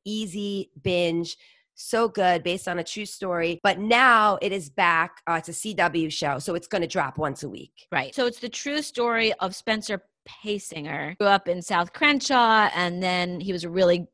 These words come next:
Speaker 2: amazing football player, and a school in Beverly, I guess Beverly Hills, recruited him, and he needed to move in with a family there. And there's a whole thing with the coach being, well, we think he's his dad.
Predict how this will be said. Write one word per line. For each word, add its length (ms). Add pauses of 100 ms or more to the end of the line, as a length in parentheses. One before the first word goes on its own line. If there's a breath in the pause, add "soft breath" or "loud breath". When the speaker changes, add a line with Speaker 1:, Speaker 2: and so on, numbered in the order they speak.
Speaker 2:
amazing 600
football 340
player, 420 (140)
and 680
a 60
school 340
in 360
Beverly, 280
I 60
guess 200
Beverly 340
Hills, 500
recruited 500
him, 360 (160)
and 100
he 80
needed 280
to 80
move 280
in 140
with 100
a 80
family 480
there. 500 (400 soft breath)
And 80
there's 140
a 60
whole 180
thing 340
with 360 (100)
the 80
coach 540
being, 580
well, 220
we 120
think 280
he's 160
his 180
dad. 480